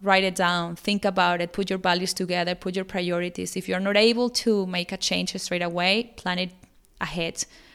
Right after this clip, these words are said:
Organize how you want your life to look in a year from today.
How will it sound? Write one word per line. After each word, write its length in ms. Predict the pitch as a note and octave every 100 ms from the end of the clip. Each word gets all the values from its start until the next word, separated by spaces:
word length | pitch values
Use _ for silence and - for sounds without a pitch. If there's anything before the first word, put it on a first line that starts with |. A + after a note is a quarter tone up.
| _ -
Organize 400 | F3+ F3+ F3+ F3+
how 140 | F#3
you 160 | E3+ F3
want 420 | E3+ F#3+ G#3+ G#3
your 80 | F#3+
life 260 | F3+ E3+
to 100 | -
look 320 | E3+ E3+ E3+ - - _
in 120 | G3 F3
a 60 |
year 400 | E3 E3 E3 E3+
from 240 | F3 F3+ E3
today. 540 | - D#3+ D#3+ - F#3